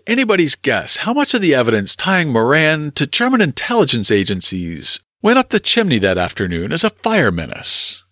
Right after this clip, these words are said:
Much as the tables turned on Consul Schultz after the U S broke off diplomatic relations with Nazi Germany, things went south for the Christian Front after the attack on Pearl Harbor.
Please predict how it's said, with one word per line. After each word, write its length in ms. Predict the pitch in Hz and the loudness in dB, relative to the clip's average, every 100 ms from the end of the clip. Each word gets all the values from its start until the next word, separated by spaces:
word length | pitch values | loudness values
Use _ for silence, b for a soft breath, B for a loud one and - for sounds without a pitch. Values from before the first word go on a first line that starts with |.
| _ _ _ _ _ _ _ _ _ _ _ _ _ _ - | _ _ _ _ _ _ _ _ _ _ _ _ _ _ -2
Much 160 | 254 - | 0 0
as 100 | 277 | 0
the 120 | 277 | 0
tables 460 | - 156 147 120 | 2 2 2 0
turned 340 | - 170 139 113 | 0 2 2 2
on 140 | 101 | -2
Consul 400 | - 127 104 101 | 0 -2 0 -2
Schultz 500 | - - 170 95 - | 0 2 2 2 -2
after 220 | 175 - | -4 -2
the 100 | 262 | -2
U 220 | 208 196 151 | 0 2 2
S 120 | - | 0
broke 300 | - 160 - | 0 0 2
off 180 | 123 - | -2 0
diplomatic 540 | 123 123 117 113 - | -2 0 0 0 0
relations 460 | 110 120 110 110 104 | 2 2 2 0 -4
with 160 | 104 | -4
Nazi 340 | 110 95 - 104 | -2 -2 -2 -2
Germany, 720 | 202 185 180 170 156 151 139 _ _ _ _ _ - | 2 2 2 0 -2 -4 -10 _ _ _ _ _ -2
things 240 | 294 254 | -2 0
went 200 | 202 190 | -2 0
south 340 | - 127 123 | 0 0 0
for 100 | - | -2
the 120 | 131 117 | -4 -2
Christian 420 | 117 - - 104 | -2 -2 -4 -6
Front 480 | - 220 135 98 - | -2 -2 0 -4 -6
after 240 | 180 - 220 | -4 -4 -2
the 120 | 220 | 0
attack 360 | 208 - 92 | 0 -2 -4
on 100 | 135 | -6
Pearl 320 | 127 - 57 85 | -6 -6 -6 -2
Harbor. 680 | 120 92 - - - - | 0 0 -4 -12 -16 -18